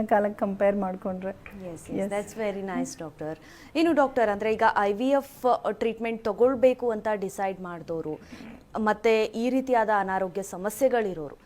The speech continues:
Speaker 2: ಯಾವ ರೀತಿಯಾಗಿ ಪ್ರಿಪೇರ್ ಆಗ್ಬೇಕು ಐ ವಿ ಎಫ್ಗೆ ಅಂತ?
Speaker 1: ಈಗ ತಮ್ಮಲ್ಲಿ ಏನೇ ಸಮಸ್ಯೆ ಇರ್ಲಿ, like, ಹೆಣ್ಮಕ್ಳಲ್ಲಿ, like, ನಾವು already ಎಲ್ಲ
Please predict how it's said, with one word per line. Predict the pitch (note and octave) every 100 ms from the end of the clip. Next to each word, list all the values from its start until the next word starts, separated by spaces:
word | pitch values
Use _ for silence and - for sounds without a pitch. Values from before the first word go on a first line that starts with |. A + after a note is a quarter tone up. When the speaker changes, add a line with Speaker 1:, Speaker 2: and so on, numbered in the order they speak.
| - -
Speaker 2:
ಯಾವ | A#3 C4 E4
ರೀತಿಯಾಗಿ | D#4+ - C#4+ A3+ C4
ಪ್ರಿಪೇರ್ | C4 G#3 A3 A3+
ಆಗ್ಬೇಕು | G3 G3 G3+ G3+ G3 F3 E3+ -
ಐ | F3+
ವಿ | F3 F3
ಎಫ್ಗೆ | E3 - - D#3
ಅಂತ? | D3+ - C#3+ - - - - - _ -
Speaker 1:
ಈಗ | A3 - -
ತಮ್ಮಲ್ಲಿ | C4+ A#3 B3 B3 A3
ಏನೇ | A#3 D#4
ಸಮಸ್ಯೆ | D#4+ A#3 A3+ - A#3+
ಇರ್ಲಿ, | G#3 G3 G3
like, | G#3 G#3 G#3
ಹೆಣ್ಮಕ್ಳಲ್ಲಿ, | A3 A3 A3 A3 - G#3+ G#3+ A3 A3+ G#3
like, | - A3+ A3
ನಾವು | C4 B3+ G#3 G#3+ B3
already | D4+ D#4
ಎಲ್ಲ | D4 G#3+ B3